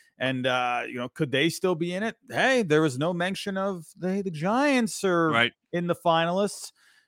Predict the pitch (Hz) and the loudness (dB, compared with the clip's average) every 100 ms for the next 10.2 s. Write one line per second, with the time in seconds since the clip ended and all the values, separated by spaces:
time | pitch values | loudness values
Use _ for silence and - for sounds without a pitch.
0 | _ 117 160 196 185 165 214 226 220 165 | _ -4 0 0 0 0 2 0 -2 0
1 | 220 220 226 220 220 - 247 220 - 196 | 2 4 2 2 0 2 2 0 -2 -2
2 | 196 - 202 202 190 208 208 208 208 185 | -2 -2 -2 -2 -2 -4 -4 -6 -4 -4
3 | 202 196 202 214 - 196 202 208 214 123 | -2 -2 -2 -6 -6 -4 0 0 2 2
4 | 139 123 101 - - - 117 135 113 117 | 0 -2 -4 -16 -18 -2 6 6 8 6
5 | 127 95 - 165 143 - _ _ _ - | 6 0 2 4 4 -2 _ _ _ -20
6 | - - 247 - 170 220 - 254 127 143 | -14 4 6 6 4 0 2 0 0 -2
7 | 123 131 143 131 127 - 123 - 120 113 | 0 0 0 0 -2 -6 -6 -4 -2 -2
8 | - 110 104 110 202 220 - 208 180 123 | -4 -6 -4 2 4 4 4 2 2 -2
9 | 120 - 139 151 180 147 151 131 123 117 | -8 -12 -2 2 4 4 2 2 -2 -6
10 | - - | -10 -12